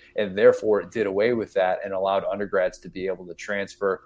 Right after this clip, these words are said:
without having to sit out a year. So, like, this is an organization that with college football, like, college football has just gotten too big for the N C double A. It's as simple as that. So I think that's kind of next, and that's what's going to allow college football to ultimately transfer into a real, true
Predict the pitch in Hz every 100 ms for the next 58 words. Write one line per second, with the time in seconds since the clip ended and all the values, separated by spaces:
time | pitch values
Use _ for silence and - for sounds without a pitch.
0 | - 110 98 104 101 87 - - 87 110
1 | 175 101 82 80 76 - 107 - _ _
2 | _ 160 180 160 110 - 123 123 123 107
3 | 107 117 - 101 92 92 90 101 - 135
4 | 117 90 - 127 98 85 - 240 - 151
5 | 120 98 95 - 87 85 92 87 - -
6 | 78 - - - - _ - 123 127 104
7 | 92 - 92 92 - _ - 120 139 127
8 | 107 110 - - 104 - 80 87 104 -
9 | - 101 95 98 104 123 - - 98 98
10 | - 107 92 87 87 90 92 - - _
11 | - 101 95 90 - 98 - 104 98 -
12 | - 95 95 98 92 85 - 92 90 -
13 | 90 90 - 90 90 82 90 107 113 104
14 | 92 - - - 120 113 95 87